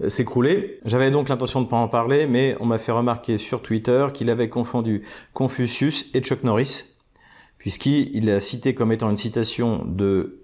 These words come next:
Confucius. Euh, la citation c'était «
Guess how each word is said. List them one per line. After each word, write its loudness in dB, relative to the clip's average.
Confucius. -2
Euh, 4
la 0
citation -2
c'était « 0